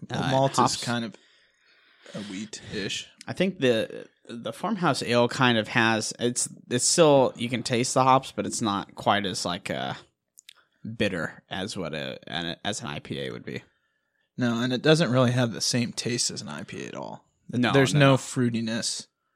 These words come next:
Speaker 1: There's
Speaker 2: No.
Speaker 1: no undertones of other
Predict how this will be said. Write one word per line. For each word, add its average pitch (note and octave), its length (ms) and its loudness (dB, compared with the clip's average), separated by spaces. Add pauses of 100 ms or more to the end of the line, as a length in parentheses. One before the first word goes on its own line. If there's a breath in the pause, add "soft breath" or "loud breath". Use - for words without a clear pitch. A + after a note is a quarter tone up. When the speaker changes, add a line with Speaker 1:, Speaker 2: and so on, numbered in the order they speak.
(320)
Speaker 1:
There's - 320 -4
Speaker 2:
No. B2+ 280 -2
Speaker 1:
no G2+ 300 -6 (1200)
undertones A#2 720 -6
of - 320 -16 (1080)
other A#2 300 -10